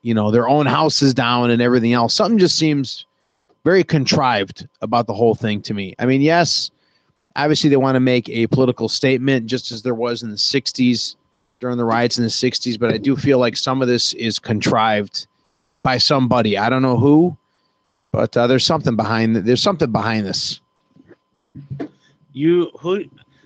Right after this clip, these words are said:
Speaker 2: so who, who do you think has orchestrated this? If you had to speculate, who would you say, and, and what's the reason?
Speaker 1: You know, I really can't say because I don't know what goes on politically behind the scenes. I mean, you see the people that are always at the forefront, the, the leaders in the community,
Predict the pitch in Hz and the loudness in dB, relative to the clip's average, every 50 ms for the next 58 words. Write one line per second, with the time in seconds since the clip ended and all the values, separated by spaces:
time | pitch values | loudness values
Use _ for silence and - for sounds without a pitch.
0 | _ _ - - 185 180 175 175 - - _ _ - 160 175 185 170 127 131 170 | _ _ -8 -4 -2 0 0 0 -2 -6 _ _ -12 -6 -4 -4 -4 -4 -2 -2
1 | 190 196 196 196 185 185 - 196 190 185 175 175 - - _ _ _ - - - | -2 -2 -2 -4 -6 -6 -6 -6 -6 -6 -8 -12 -16 -20 _ _ _ -20 -20 -20
2 | _ _ _ _ _ _ _ _ _ - 131 139 151 151 131 110 104 90 - - | _ _ _ _ _ _ _ _ _ -14 -8 -6 -6 -6 -6 -10 -14 -18 -14 -14
3 | - - _ _ - 139 151 151 - 143 - - - 120 113 104 98 90 92 90 | -16 -16 _ _ -8 -6 -6 -6 -8 -10 -12 -10 -8 -8 -8 -8 -8 -12 -14 -14
4 | - 113 110 - 160 165 165 180 180 175 160 135 - 156 151 147 139 127 135 - | -16 -18 -14 -8 -6 -4 -4 -2 -2 -4 -4 -6 -6 -6 -4 -4 -6 -8 -10 -8
5 | - 147 147 143 - - 120 104 95 95 95 - _ - - - _ _ _ _ | -2 -2 -2 -2 -4 -8 -8 -8 -8 -8 -10 -14 _ -20 -20 -20 _ _ _ _
6 | _ _ _ _ _ _ _ _ _ - 143 156 165 170 165 139 131 151 139 - | _ _ _ _ _ _ _ _ _ -8 -4 -2 0 0 0 -2 -4 -8 -8 -6
7 | - 156 147 147 147 143 139 127 - - - 120 120 87 123 120 120 139 147 143 | -4 -2 -2 0 0 -2 -2 -4 -8 -10 -8 -8 -6 -4 -4 -2 -2 -2 -4 -4
8 | - 135 120 113 135 135 104 85 78 _ _ _ _ _ _ _ _ _ - - | -6 -6 -4 -2 -2 -4 -4 -8 -14 _ _ _ _ _ _ _ _ _ -20 -20
9 | _ - _ _ _ _ _ _ _ _ _ _ _ _ _ _ _ _ _ - | _ -20 _ _ _ _ _ _ _ _ _ _ _ _ _ _ _ _ _ 0
10 | 165 175 196 190 165 175 185 180 196 202 208 196 - - 208 190 185 165 - - | 2 2 4 4 2 4 4 6 6 6 6 4 4 2 2 2 2 0 -2 -6
11 | - - - - 175 170 165 135 127 135 127 - - 143 156 165 160 160 151 143 | -10 -6 0 2 2 4 4 2 2 0 0 0 0 0 0 2 2 2 2 2
12 | 135 123 139 139 139 120 139 135 127 120 - 131 135 139 139 - 139 131 123 113 | 2 2 4 2 4 2 2 0 0 0 2 2 2 2 2 2 2 2 2 2
13 | 110 90 101 123 131 139 139 131 - - 165 160 151 165 165 190 208 214 - - | 0 -2 0 0 0 2 0 0 2 2 2 2 2 2 4 4 4 4 6 4
14 | 247 214 165 - 185 180 139 147 139 139 131 127 117 127 135 131 117 117 120 101 | 4 4 4 2 2 0 2 2 4 4 4 4 4 4 4 2 2 2 0 0
15 | 113 107 - 120 123 120 113 - 127 120 123 120 - 107 110 110 101 - - 113 | -2 -2 2 2 2 2 2 0 0 0 0 0 0 0 -2 -2 -2 0 -2 0
16 | 113 120 123 127 120 123 120 110 117 110 113 - 120 117 120 123 120 120 117 120 | 2 4 4 6 4 4 2 2 0 -2 -2 -4 -4 -2 0 0 2 2 4 4
17 | 120 113 110 | 2 0 -2